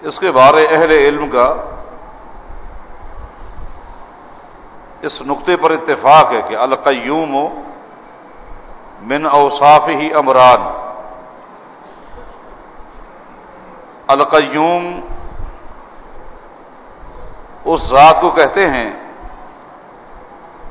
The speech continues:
جن کے، جس کے اندر دو صفتیں پائی جائیں۔ پہلی صفت یہ ہے قام بنفسہ،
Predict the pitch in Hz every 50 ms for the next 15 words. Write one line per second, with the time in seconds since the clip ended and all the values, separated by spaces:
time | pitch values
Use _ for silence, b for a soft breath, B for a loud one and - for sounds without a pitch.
0 | - - - - - - - - - 147 165 165 175 165 - 165 160 147 123 151
1 | 180 - - 180 165 147 151 165 151 135 143 160 165 147 - 196 196 - - 175
2 | 156 127 127 123 110 98 95 87 80 - - - - - - - - - - -
3 | - - - - - - - - - - - - - - - - - - - -
4 | - - - - - - - - - - - - - - - - - - - -
5 | - - - - - - - - - - - - - - - - - - - -
6 | - - - - - - - - - - - 151 165 175 180 185 165 180 190 175
7 | 196 180 151 151 165 175 165 151 151 156 190 185 - - - - - - - -
8 | - - - - - - - - - - - - - - - - - - - -
9 | - - - - - - - - - - - 135 151 160 170 170 175 180 165 165
10 | 156 156 170 170 - -